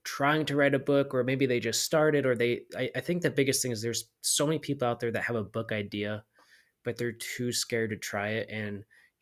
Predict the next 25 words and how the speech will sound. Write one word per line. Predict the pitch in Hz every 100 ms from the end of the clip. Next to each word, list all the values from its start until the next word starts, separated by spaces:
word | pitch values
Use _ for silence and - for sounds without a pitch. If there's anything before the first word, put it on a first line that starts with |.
| -
here | 123
you | 120 113
are, | 110 107
you're | 104
proving | 107 - 120 113 113
that | 107 107
you | 110
can, | 110 113 107 98 92 107
like, | 107 -
no | 123
matter | 123 131 123 110
what, | 104 113 -
you | 120
can | - - 127 156
write | 107 101
that | 101 87 -
book. | 101 95
And | 104
I |
just | 110 131
wanna | 165 156
say | 160 131
thank | 107 117 113
you, | 107
because | 104 117 104